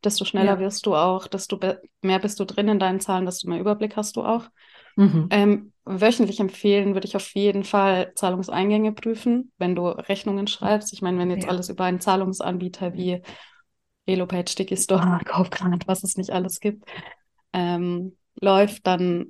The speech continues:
Speaker 1: erledigen die das und, und schicken da auch Erinnerungen raus. Aber wenn du eben selber Rechnungen schreibst, dann auf jeden Fall wöchent-, mindestens wöchentlich Zahlungseingänge prüfen, gegebenenfalls mal nicht erinnern. Ähm, Entschuldigung, da ist noch was offen.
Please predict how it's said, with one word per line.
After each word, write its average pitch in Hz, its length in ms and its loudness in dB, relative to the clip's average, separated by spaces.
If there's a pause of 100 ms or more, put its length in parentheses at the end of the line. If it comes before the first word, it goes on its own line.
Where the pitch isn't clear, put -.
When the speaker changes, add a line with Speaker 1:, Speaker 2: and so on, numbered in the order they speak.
(100)
Speaker 1:
erledigen 190 600 0
die 208 120 0
das 247 220 4
und, 196 240 -2
und 180 260 -4
schicken 196 240 -4
da 175 160 2
auch 185 240 -4
Erinnerungen 196 640 0
raus. 202 520 0 (880)
Aber 202 240 6
wenn 190 140 6
du 196 80 4
eben 180 120 2
selber 233 260 4
Rechnungen 202 300 4
schreibst, - 340 -6
dann 190 120 4
auf 185 160 -4
jeden 208 220 6
Fall 190 220 2
wöchent-, 196 420 0
mindestens 220 520 8
wöchentlich 196 520 2 (380)
Zahlungseingänge 190 800 6
prüfen, 196 520 0
gegebenenfalls 180 600 -2
mal 170 440 2
nicht 170 300 -4
erinnern. 226 640 4
Ähm, 175 240 -2
Entschuldigung, 185 540 -2
da - 60 -8
ist - 140 -10
noch - 140 -16
was - 140 -12
offen. 202 380 2